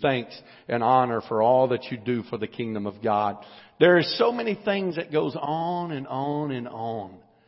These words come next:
that we have to be thankful for. And as we sat down to eat Thursday,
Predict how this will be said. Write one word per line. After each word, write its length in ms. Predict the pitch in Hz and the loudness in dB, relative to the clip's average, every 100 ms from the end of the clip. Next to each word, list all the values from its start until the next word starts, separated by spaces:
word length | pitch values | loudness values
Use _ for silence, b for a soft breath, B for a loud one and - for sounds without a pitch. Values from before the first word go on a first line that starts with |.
| b b b - | b b b -12
that 140 | - | -6
we 160 | 110 104 | -6 -4
have 360 | 127 120 117 | -2 -2 -2
to 60 | 113 | -6
be 200 | 107 107 - | -6 -8 -6
thankful 400 | 110 104 - - | -6 -8 -12 -12
for. 280 | - - 113 | -10 -6 -4
And 80 | 113 | -2
as 160 | 135 135 | -2 0
we 160 | 165 | 0
sat 400 | 147 - 185 180 | 0 4 4 4
down 380 | 165 180 170 156 | 2 2 2 0
to 80 | 156 | -4
eat 460 | 156 160 147 147 - | -2 -2 -4 -4 4
Thursday, 640 | 139 139 120 - 107 104 | 6 6 2 -6 -8 -8